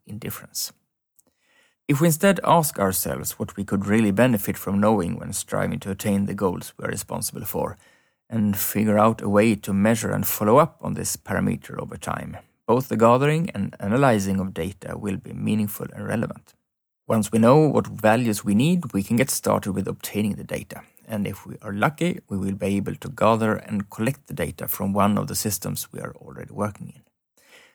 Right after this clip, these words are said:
If we are out of luck, we will have to generate or create the data ourselves by filling out, typing in, or even estimating the result for the goal. That will determine if we have been successful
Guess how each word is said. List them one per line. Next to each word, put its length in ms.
If 300
we 140
are 280
out 240
of 100
luck, 380
we 100
will 300
have 220
to 100
generate 480
or 80
create 560
the 80
data 400
ourselves 600
by 260
filling 420
out, 420
typing 380
in, 300
or 140
even 260
estimating 560
the 100
result 440
for 140
the 80
goal. 360
That 320
will 100
determine 540
if 260
we 80
have 160
been 140
successful 640